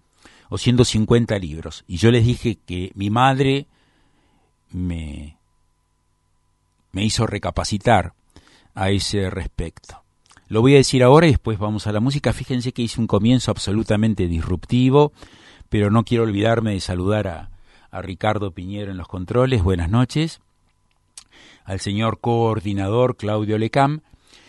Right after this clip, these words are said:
y al doctor Adolfo Crito, señor presidente de la radio. Esta espléndida, esta majestuosa, soberbia, superlativa, sobresaliente señal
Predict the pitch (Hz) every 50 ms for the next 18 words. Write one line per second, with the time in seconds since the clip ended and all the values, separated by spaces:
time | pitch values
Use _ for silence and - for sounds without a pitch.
0 | _ _ _ - 117 123 123 131 131 131 - - 104 104 104 95 110 101 - -
1 | - 117 117 117 120 123 123 120 - _ _ _ _ _ _ - 95 92 95 107
2 | 107 - - 101 95 - 104 120 127 123 - 139 123 - - 90 87 95 98 101
3 | 90 - 95 85 82 92 90 92 101 107 107 101 - - 110 107 104 107 113 -
4 | _ _ - - 85 82 90 98 101 104 107 113 117 - - 82 85 95 95 101
5 | 104 110 107 - - 95 90 85 80 78 - 82 82 78 78 - _ _ _ -
6 | _ _ _ _ _ _ _ _ - 92 - - - 98 - - - 117 123 127
7 | 120 120 120 120 117 110 123 123 123 117 107 101 92 - - - 98 92 90 87
8 | 90 92 85 - - 90 - - - 113 123 123 110 - - - 120 120 117 110
9 | 104 95 - _ _ _ _ _ _ _ _ _ _ _ - - 107 107 110 117
10 | 120 117 117 117 117 113 113 113 113 110 107 107 98 - - 139 131 - 143 123
11 | 120 110 98 - 131 131 127 127 120 107 - 117 110 110 113 107 - 107 104 110
12 | 120 131 139 143 139 127 135 135 117 - 98 95 101 101 104 107 107 104 104 104